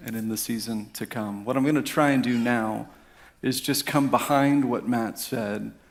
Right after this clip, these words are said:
and offer, uh, some further clarity. Because regardless of how that hit you, I trust that clarity is helpful. Uh, and so I'm gonna read some things here.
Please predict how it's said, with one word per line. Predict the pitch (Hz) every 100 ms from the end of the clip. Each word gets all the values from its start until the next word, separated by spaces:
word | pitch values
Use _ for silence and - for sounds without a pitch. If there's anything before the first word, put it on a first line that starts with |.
| _ _ _
and | 110 110 104 -
offer, | 131 131 127 117 117 - - _ - -
uh, | 110 107
some | -
further | 107 113 107
clarity. | - - 113 104 101 95 - - - - - - -
Because | 139 131
regardless | 131 147 156 160 151 147
of | 120
how | 131 135
that | 127 120 -
hit | 147 143
you, | 131 123 127 113
I | 131
trust | - 135 131 -
that | 120
clarity | - 127 123 123 120 113
is | 120 113 -
helpful. | - 117 113 - - - - - - - - - -
Uh, | 101 104 107
and | 110 107 120
so | - - 117 110 107 -
I'm | 123
gonna | 127
read | 113 117 135 127
some | - 120
things | 107 110 107 107 - -
here. | 120 107 107